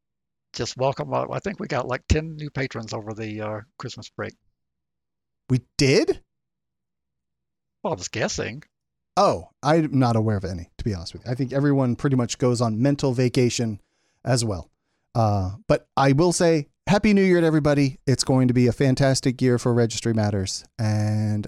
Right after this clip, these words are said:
Speaker 2: I will be sending out all of those little receipts for your contributions for the year. So if you wanna, if your company does any sort of matching program, that would be fantastic if you could submit those. Uh, but,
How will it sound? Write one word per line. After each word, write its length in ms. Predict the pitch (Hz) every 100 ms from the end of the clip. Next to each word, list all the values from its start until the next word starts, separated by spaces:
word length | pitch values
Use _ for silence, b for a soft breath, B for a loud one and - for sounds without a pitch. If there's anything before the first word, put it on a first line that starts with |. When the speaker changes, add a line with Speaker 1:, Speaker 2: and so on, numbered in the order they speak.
| -
Speaker 2:
I 80 | 117
will 140 | 120
be 160 | 127 113
sending 320 | 147 139 135
out 180 | 131 -
all 200 | 123 143
of 60 | 143
those 240 | 143 135
little 220 | 139 131
receipts 520 | 123 120 139 147 - -
for 380 | - 127 123
your 240 | 123 120 113
contributions 640 | - 131 131 135 139 131
for 100 | -
the 100 | 131
year. 140 | 131 135
So 160 | -
if 140 | 110 120
you 80 |
wanna, 280 | 117 117 113 -
if 180 | - 107
your 120 | 101
company 380 | - 143 127 139
does 200 | 135 131
any 120 | 131
sort 200 | 127 139
of 100 | 127
matching 640 | 113 110 113 117 127 - 131
program, 380 | 131 127 135 123
that 140 | -
would 100 | 117
be 320 | 113 107 104 -
fantastic 600 | 131 127 127 131 - 156
if 80 | 127
you 120 | 127
could 120 | 135 123
submit 280 | 143 131
those. 260 | - 165 - _ B B B B B B B B B B
Uh, 720 | 151 151 143 139 135 131 127 131 -
but, 360 | 269 220 -